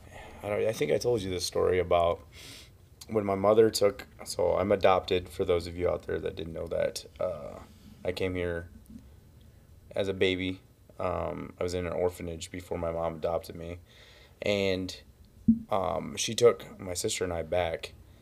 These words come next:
when I, when we were, when I was in eighth grade, seventh or eighth grade, back to Honduras just to do a medical mission trip. And so we spent ten days there. And while we were on this trip,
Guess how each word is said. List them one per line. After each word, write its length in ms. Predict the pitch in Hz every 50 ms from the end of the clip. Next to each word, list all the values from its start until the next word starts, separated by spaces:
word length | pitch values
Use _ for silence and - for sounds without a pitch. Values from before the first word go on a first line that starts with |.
| - - - - - - - -
when 120 | - 85 85
I, 80 | 85 82
when 260 | 82 85 82 82 87
we 140 | 95 101 95
were, 300 | 90 87 85 85 - -
when 140 | - 92 92
I 100 | 92 95
was 140 | 90 87 92
in 80 | 87
eighth 260 | 82 - 104 101 -
grade, 220 | - - - - - 90 -
seventh 400 | - - 123 131 139 - - -
or 180 | - 98 95
eighth 240 | 90 87 85 85 -
grade, 200 | - 82 82 78 78 - - - - -
back 240 | - - 85 87 -
to 60 | 90
Honduras 540 | 87 85 80 78 80 80 80 80 - - - - - - - -
just 320 | - 98 95 - - -
to 240 | - 92 85 80 80 - - - - - _
do 140 | - - 107
a 60 | 101
medical 360 | 92 92 92 98 95 - 92 90
mission 320 | 87 90 90 - 95 90
trip. 300 | 90 92 90 85 82 - - _ _ -
And 120 | 92 87
so 120 | - -
we 80 | 87 92
spent 280 | - - 92 78 - -
ten 180 | - 90 90
days 260 | 87 82 82 85 78
there. 260 | 87 82 80 80 80 - - - - - - - - - - - - - -
And 120 | 101 95
while 160 | 90 87 87
we 120 | 90 90 87
were 100 | 87 76
on 200 | 71 110 120 117
this 200 | 110 101 98 -
trip, 420 | - - 95 87 87 78 - -